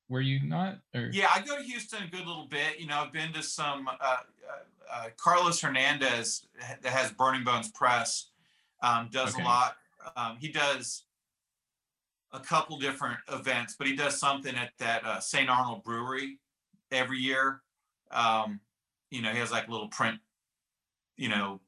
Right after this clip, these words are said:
Speaker 2: little print
Speaker 1: Okay.
Speaker 2: market for the weekend or something. So, like, I go there every year for that, and, you know, I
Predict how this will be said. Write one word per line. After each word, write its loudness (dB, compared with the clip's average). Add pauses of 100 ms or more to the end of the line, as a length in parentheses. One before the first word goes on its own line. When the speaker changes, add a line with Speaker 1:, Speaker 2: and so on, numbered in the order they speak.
(480)
Speaker 2:
little -2
print 4
Speaker 1:
Okay. 0
Speaker 2:
market 4
for -2
the 2
weekend 2
or -2
something. 2
So, 4
like, 6
I 2
go 4
there 6
every 0
year -2
for -10
that, 4
and, -10 (460)
you -6
know, -2
I -2